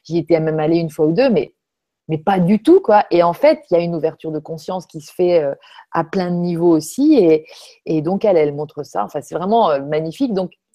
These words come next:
cette femme, elle a aussi un beau recul parce que c'est quelqu'un qui a une grande carrière derrière elle, euh, qu'elle a délibérément quittée. Euh, je crois qu'elle bossait chez Havas, mais c'était vraiment un,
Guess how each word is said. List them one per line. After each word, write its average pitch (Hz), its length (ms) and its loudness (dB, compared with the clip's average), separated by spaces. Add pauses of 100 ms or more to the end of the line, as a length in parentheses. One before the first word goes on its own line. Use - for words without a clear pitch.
cette 170 160 -4
femme, 240 200 0
elle 180 120 4
a 170 120 4
aussi 196 320 -2
un 180 80 -2
beau 185 160 0
recul 226 260 2
parce 214 160 -2
que 214 80 -4
c'est 185 140 -8
quelqu'un 196 240 -4
qui 226 80 -4
a 180 60 0
une 180 160 -6
grande 214 260 -2
carrière 214 400 4
derrière 175 340 0
elle, 175 280 -2 (100)
euh, 147 240 -6 (100)
qu'elle 160 140 0
a 160 80 4
délibérément 175 680 -2
quittée. - 480 -2 (500)
Euh, 156 300 0
je 151 80 -10
crois 165 140 -10
qu'elle 151 120 -10
bossait 143 240 -12
chez 156 200 -8
Havas, 160 360 -4
mais 139 100 -14
c'était - 280 -16
vraiment 196 380 -4
un, 143 240 -6